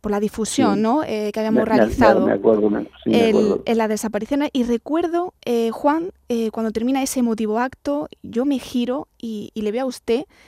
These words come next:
Speaker 1: acompañado de su mujer Luisa, muy emocionados, y detrás, pues, una gran imagen de, de Cristina,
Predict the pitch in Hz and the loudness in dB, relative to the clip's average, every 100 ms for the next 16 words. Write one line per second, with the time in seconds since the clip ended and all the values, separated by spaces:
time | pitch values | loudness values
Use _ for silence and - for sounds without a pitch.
0 | - 220 214 220 214 233 226 220 - 208 | -10 -8 -6 -4 -2 0 0 -2 -4 -6
1 | 202 226 208 220 226 285 285 202 208 269 | -6 -8 -6 -4 -4 -6 -6 -6 0 2
2 | 302 233 214 214 214 226 339 - - - | 2 0 -4 -6 -6 -4 -8 -10 -20 -20
3 | - - - 269 247 240 277 302 427 - | -20 -12 0 4 6 4 2 0 -4 -12
4 | _ - _ _ - 220 247 285 269 214 | _ -20 _ _ -8 -4 -2 0 0 2
5 | 254 294 269 247 254 - 302 427 - _ | 4 4 4 2 0 -2 -4 -4 -12 _
6 | 220 214 208 202 196 214 190 202 - 247 | -4 0 2 2 0 -2 -4 -8 -4 0
7 | 254 359 | 0 0